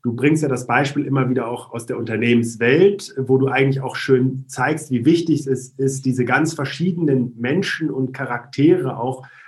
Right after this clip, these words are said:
und dann im, im Grunde genommen auch Energietypen zu haben, um auch von dem Facettenreichtum und den, ähm, Spezial-, Spezialitäten der einzelnen Gruppe zu profitieren.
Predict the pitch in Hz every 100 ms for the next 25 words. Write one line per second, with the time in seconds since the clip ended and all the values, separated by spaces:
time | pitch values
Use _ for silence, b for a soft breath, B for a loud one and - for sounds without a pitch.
0 | B 147 156 143 135 131 - - 131 135
1 | 131 127 131 131 127 113 113 127 120 117
2 | 160 143 165 160 135 - 123 127 165 165
3 | 160 139 143 123 135 135 B B B _
4 | 147 147 139 - 123 - 196 190 160 123
5 | 143 160 - - 143 127 127 127 127 131
6 | 127 127 B B - 123 120 123 - -
7 | - 143 135 139 156 185 185 180 - _
8 | _ - - 165 156 160 135 170 202 185
9 | 156 143 147 143 139 131 123 131 143 147
10 | 139 139 135 135 131 127 - 135 160 -